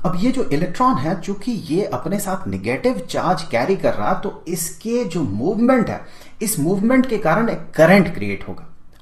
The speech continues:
Obviously, electron negative charge है, अगर वो इस डायरेक्शन में मूव करेगा, तो current उसके opposite डायरेक्शन में होगा, क्योंकि current को माना जाता है positive charge का फ्लो, इसीलिए,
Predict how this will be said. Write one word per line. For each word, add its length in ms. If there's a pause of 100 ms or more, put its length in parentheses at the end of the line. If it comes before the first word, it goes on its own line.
Obviously, 300
electron 400
negative 380
charge 240
है, 100
अगर 140
वो 180
इस 220
डायरेक्शन 320
में 140
मूव 180
करेगा, 420 (260)
तो 80
current 420
उसके 260
opposite 600
डायरेक्शन 360
में 140
होगा, 440 (420)
क्योंकि 220
current 420
को 100
माना 280
जाता 260
है 200 (240)
positive 420
charge 300
का 140
फ्लो, 340
इसीलिए, 400